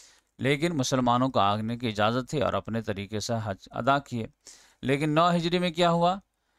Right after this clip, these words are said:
कि इंतज़ाम और इंसराम किसके हाथ में आ गया? मुतवल्ली मुसलमान बन गए,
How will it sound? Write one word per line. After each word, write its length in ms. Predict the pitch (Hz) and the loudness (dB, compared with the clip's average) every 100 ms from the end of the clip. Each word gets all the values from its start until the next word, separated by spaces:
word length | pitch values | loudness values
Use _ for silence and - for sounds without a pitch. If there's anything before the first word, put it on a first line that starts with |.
| _ _ | _ _
कि 80 | - | -6
इंतज़ाम 640 | 143 151 151 135 151 160 | -2 -2 0 2 2 4
और 120 | 185 | 2
इंसराम 500 | 170 151 156 151 160 | 2 2 2 4 2
किसके 300 | 151 151 - | 0 -4 2
हाथ 200 | 165 160 156 | 2 2 2
में 120 | 165 | 2
आ 100 | 160 | 2
गया? 260 | 160 170 - _ - | 2 -4 -4 _ -8
मुतवल्ली 540 | 110 - 135 147 151 165 | -4 2 2 2 2 0
मुसलमान 520 | 135 - 123 135 160 | 0 0 2 4 4
बन 220 | 151 160 | 0 0
गए, 220 | 160 185 | 0 -2